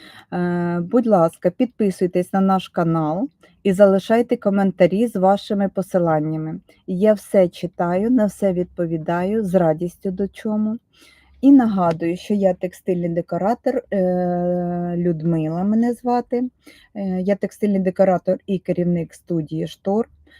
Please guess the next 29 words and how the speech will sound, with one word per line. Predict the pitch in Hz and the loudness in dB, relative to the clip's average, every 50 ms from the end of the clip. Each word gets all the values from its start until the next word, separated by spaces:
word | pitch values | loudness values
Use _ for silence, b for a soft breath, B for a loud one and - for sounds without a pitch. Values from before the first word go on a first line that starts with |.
| b b b | b b b
Е, | 185 175 175 - - | -4 -4 -4 -2 0
працюю, | 196 196 190 - - 233 240 254 269 262 262 262 - - - | 0 0 0 0 -2 0 2 4 4 4 4 2 0 0 -2
е, | 202 202 190 | -2 0 0
з | 180 - - - 190 190 185 185 | -2 -4 -6 -2 2 2 2 4
людьми | 185 180 180 165 170 180 185 196 220 226 - _ | 2 2 0 0 0 0 2 2 0 0 -2 _
під | 196 202 208 190 | -4 -4 -2 -2
замовлення. | 180 196 196 180 175 165 160 160 160 160 160 160 165 165 165 170 175 - _ _ _ | 0 0 2 2 2 0 -2 -2 -4 -6 -6 -6 -6 -6 -6 -8 -10 -14 _ _ _
Тобто | - 175 170 - | -6 -6 -6 -6
все | - - 226 | -4 -2 0
вигро-, | 240 254 240 233 233 233 233 208 214 | 2 2 2 2 2 2 2 0 0
виготовляємо | 190 202 190 202 208 - 202 196 202 202 196 196 196 190 190 190 | -2 -2 -2 -2 -2 -2 -2 -2 2 2 2 2 2 2 0 -2
ми | 185 185 185 180 - | -2 -4 -4 -6 -6
під | - 208 214 190 | -4 -4 -4 -2
замовлення. | 185 190 180 170 160 156 151 151 156 160 165 - - - 202 _ b b b b - | -2 -2 -2 -2 -2 -4 -6 -8 -8 -8 -8 -8 -10 -10 -14 _ b b b b -6
Підбираємо | 202 175 165 170 180 175 170 165 160 160 160 165 160 165 | -6 -4 0 2 4 4 4 2 0 -2 -4 -6 -10 -10
по | - 170 170 | -12 -14 -14
стилю, | - _ - 247 269 254 254 262 262 - _ b b b b b b b _ _ | -8 _ 0 2 2 4 2 0 -2 -6 _ b b b b b b b _ _
по, | - 190 180 175 165 160 156 - - - | -6 -4 -2 -2 0 -2 -2 -4 -6 -4
е, | 170 175 175 175 165 170 165 165 - | -2 -2 -2 -2 -2 -2 -4 -4 -6
кольору, | - - 202 226 254 240 247 247 240 240 240 254 - _ _ b b b b b b _ | -4 0 2 4 4 4 4 2 2 2 -2 -2 -6 _ _ b b b b b b _
по | - 170 156 | -2 0 2
вашому | 160 160 156 156 - - 165 165 160 156 | 2 2 2 2 0 -2 -2 -2 -4 -4
бажанню, | 156 160 160 156 185 220 247 247 | -2 -4 -2 0 2 4 4 4
яке, | 247 233 - 226 | 4 4 0 -2
звичайно | 208 - 208 214 - - 220 214 202 202 202 | -4 -2 -4 -4 -2 0 0 2 2 2 0
ж, | - - - | -2 -2 -2
це | - 185 | -2 -2
все | 170 - - 170 | -2 -2 -4 -4
враховується. | 156 165 165 170 - _ - 262 269 247 240 240 233 - _ - 208 208 208 | -2 -2 -2 -2 -2 _ 0 2 4 4 4 2 2 0 _ -6 -4 -4 -4